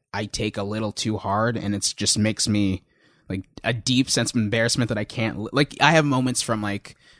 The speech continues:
sixth grade that I think about still to this day, and I'm just like, "That was the most embarrassing thing I've ever done," and it's just a lot of that.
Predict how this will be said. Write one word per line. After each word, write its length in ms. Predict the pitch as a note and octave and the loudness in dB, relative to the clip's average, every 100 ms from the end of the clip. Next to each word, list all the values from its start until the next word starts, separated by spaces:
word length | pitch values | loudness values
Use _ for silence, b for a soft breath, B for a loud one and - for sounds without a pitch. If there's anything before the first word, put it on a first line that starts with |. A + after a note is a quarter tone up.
| b - | b 0
sixth 500 | - - C3+ - - | 4 6 4 0 -4
grade 440 | A#2+ A#2 G#2 G2+ | 0 2 2 0
that 100 | G2+ | -2
I 100 | G2 | -4
think 200 | - G#2+ | -4 -4
about 260 | G2 G2 - | -2 -2 0
still 280 | - G#2 F#2+ | 0 0 -2
to 100 | G2 | -2
this 180 | F#2+ - | -2 0
day, 260 | G2+ F#2 | 0 0
and 80 | F#2+ | -2
I'm 80 | F#2+ | -2
just 120 | - | -2
like, 140 | F#2 | -2
"That 160 | G#2+ G#2 | 0 0
was 100 | G2+ | 0
the 80 | G#2 | 0
most 280 | G2+ F#2+ - | 0 0 -2
embarrassing 400 | G2 G2+ G2+ - | -2 0 -2 -4
thing 160 | G2 | -4
I've 80 | F#2 | -4
ever 180 | G2+ D#2 | -6 -8
done," 480 | G#2 G2 D2 D2 - b b b b | -8 -8 -8 -10 -12 b b b b
and 440 | - F2 D2+ E2 - | -8 -6 -4 -6 -6
it's 180 | G2 - | -4 -4
just 560 | - E2+ - - - - - _ _ _ _ _ _ | -2 2 2 2 -4 -6 -16 _ _ _ _ _ _
a 80 | - | 4
lot 240 | D#3+ D3+ G#2 | 8 8 6
of 100 | G#2 | 0
that. 260 | D2+ G1+ | -4 -6